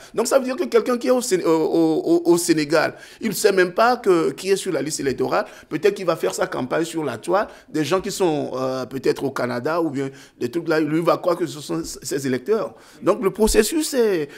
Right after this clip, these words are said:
est tellement vicié, à telle enseigne que on est pressé. Pourquoi est-on pressé d'ailleurs ? Pourquoi le ministre du C était tellement pressé d'organiser son truc avant, euh, le fin septembre ? On a tout le temps. Não é possível.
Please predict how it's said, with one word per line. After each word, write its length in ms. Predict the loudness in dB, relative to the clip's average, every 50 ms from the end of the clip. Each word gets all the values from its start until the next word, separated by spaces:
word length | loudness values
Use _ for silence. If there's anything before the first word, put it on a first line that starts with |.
| -10 -8
est 80 | -8 -2
tellement 320 | 0 0 0 2 0 -2
vicié, 600 | -2 -2 -2 -2 -2 -2 -2 -2 0 2 4 4
à 80 | 2 2
telle 180 | 0 0 0
enseigne 320 | 0 0 0 -2 -2 -4 -2
que 220 | -2 0 0 -2 -4 -10 -20 -8 -4
on 120 | -2 0
est 100 | 2 2
pressé. 440 | 0 0 -2 0 0 2 2 2 -2
Pourquoi 500 | -4 -4 -6 -4 2 4 4 4 4 0 -2 -2 -2
est-on 260 | -2 0 -2 -4 -4
pressé 300 | -2 -4 -4 -4 -4 -2
d'ailleurs ? 400 | 0 0 0 0 0 -2 -4 -8 -12 -18 -20 -20 -14 -8
Pourquoi 240 | -6 0 2 4 4
le 60 | 4
ministre 300 | 2 0 0 -2 -2 -4
du 140 | -8 -6 -6
C 160 | -2 0 0
était 500 | 0 0 0 0 0 0 0 -2 -4 -10 _ -4
tellement 300 | -4 -4 -2 -4 -6 -6 -8 -12 _
pressé 460 | -8 -6 -6 -4 -2 -2 -2 -2 -4 -8 -18 -14 -2
d'organiser 480 | 0 0 2 2 2 0 0 0 -2
son 220 | -2 -2 -4 -4 -4
truc 320 | -4 -4 -6 -6 -6 -10 -18 -20 -20 -10 -4
avant, 640 | -2 0 0 0 -2 -2 0 0 0 0 0 -2 -6 -6
euh, 640 | -4 -4 -2 -2 -2 -2 -2 -4 -4 -4 -4 -6 -6 -10 -14 -18 -18 _
le 320 | -10 -8 -6 -6 -6 -8 -8
fin 160 | -6 -4 -4
septembre ? 420 | -4 -4 -6 -4 -4 -4 -6 -4 -6
On 100 | -4 -4
a 80 | -2 -4
tout 200 | -2 -2 -2 -2
le 60 | 0
temps. 100 | 0 0
Não 60 | 0 2
é 20 |
possível. 420 | 0 0 0 0 -2 -4 -4 -6